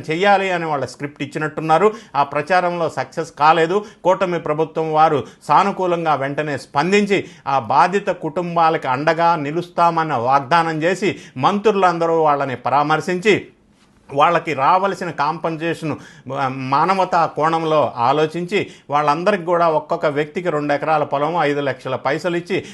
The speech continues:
ఆ పిల్లలు చదివించే బాధ్యతని ప్రభుత్వం తీసుకొని, ఎవరైతే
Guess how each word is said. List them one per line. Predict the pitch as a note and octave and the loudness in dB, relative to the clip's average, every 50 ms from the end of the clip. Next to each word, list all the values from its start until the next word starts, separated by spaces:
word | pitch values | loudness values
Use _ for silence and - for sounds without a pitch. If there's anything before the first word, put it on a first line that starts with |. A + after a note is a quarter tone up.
| - - | -2 0
ఆ | C#3 | 0
పిల్లలు | G#3 - - D3+ E3 F3+ F#3+ F#3 | 0 2 0 0 2 2 2 0
చదివించే | E3 - C#3+ C#3 D#3 E3+ F3+ F3 E3 E3+ D3 | 0 0 -2 -2 0 -2 -2 -2 -2 -4 -2
బాధ్యతని | A2+ A2+ B2+ C3+ C#3+ C#3+ E3 D#3+ E3 D#3 C#3 | 2 2 2 2 2 0 -2 -4 -2 -4 -4
ప్రభుత్వం | A2+ A#2+ B2+ C3 D3 C#3+ - D#3+ C#3+ | -4 -6 -4 -4 -6 -6 -4 -6 -6
తీసుకొని, | A#2+ A2 D3+ F3 - - G3 G3 G3 E3 - - - - - | -4 -6 -6 -6 -2 -2 0 0 0 -2 -4 -6 -12 -12 -4
ఎవరైతే | B2+ C#3 D#3 F3 F3 F3 E3+ F3 D#3+ | -2 0 2 2 0 0 0 -2 -4